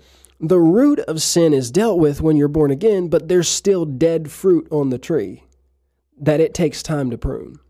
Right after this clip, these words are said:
It takes time to prune that. And baby Christians don't stop sinning overnight. And some people get the idea that they do, but listen, you've been saved for how many years and you still sinning sometimes?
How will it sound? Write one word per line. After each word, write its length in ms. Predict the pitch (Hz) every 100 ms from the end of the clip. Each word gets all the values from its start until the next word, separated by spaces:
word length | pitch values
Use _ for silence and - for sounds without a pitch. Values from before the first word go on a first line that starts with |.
| _ _ _ _ _ _ _ _ _ _ -
It 120 | 156 147
takes 260 | 160 -
time 220 | 156 139
to 80 | 165
prune 300 | 220 294 233
that. 180 | 67 - _ _ _ _ _ _ _ _ _ _ _ _ _ _ -
And 560 | 175 175 175 170 143 - - - _ _ -
baby 280 | 156 233 262
Christians 500 | 240 247 - 240 190
don't 300 | 214 226 - _
stop 320 | - 220 208
sinning 320 | - 262 233 175
overnight. 560 | 185 185 240 220 - - _ _ _ _ _ _ _ _ _ _ _ _ - -
And 80 | 143
some 160 | 214
people 320 | 226 233 214 -
get 320 | 180 160 185
the 100 | 190
idea 300 | 165 180 220
that 100 | 175
they 140 | 151
do, 200 | 175 262
but 200 | 196 185
listen, 360 | 240 294 175 131 _ _ -
you've 260 | 220 403
been 180 | 370 311
saved 420 | - 269 269 269
for 160 | 262 208
how 160 | 240 285
many 240 | 277 247
years 360 | 247 285 277 262
and 240 | 196 214
you 120 | 302
still 320 | 330 - 427
sinning 400 | - 403 381 330
sometimes? 800 | - 285 262 269 226 143 - -